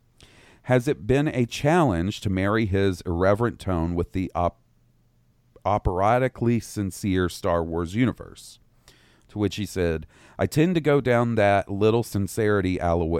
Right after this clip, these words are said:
alleyway in my films. I like to fool the viewer into thinking, 'Ha, it's this,' and then them going, 'Damn it, you made me feel something.'" So that's pretty much the mention, but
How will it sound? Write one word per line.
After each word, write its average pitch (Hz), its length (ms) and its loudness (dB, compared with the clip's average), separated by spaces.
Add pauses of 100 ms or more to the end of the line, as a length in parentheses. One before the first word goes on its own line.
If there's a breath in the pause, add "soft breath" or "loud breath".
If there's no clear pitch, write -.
(120)
alleyway 90 540 2
in 82 100 -4
my 73 180 -6
films. 78 640 -4 (340 soft breath)
I - 80 -2
like 120 260 2
to 143 80 -2
fool 135 480 -2
the 113 100 -2
viewer 113 380 4
into 95 220 0
thinking, 98 380 -2
'Ha, 95 420 4 (140)
it's 92 220 -4
this,' 95 640 -2
and 92 200 -2
then 98 240 2
them 101 220 0
going, 82 380 -2
'Damn 101 300 -2
it, - 120 -16 (400)
you 95 120 -4
made 90 220 -2
me 85 120 -4
feel 98 320 -2
something.'" - 500 -12 (800 soft breath)
So 107 300 2
that's 131 360 0 (300)
pretty 202 440 2
much 143 560 0
the 110 120 2
mention, 101 480 -2
but 80 280 -2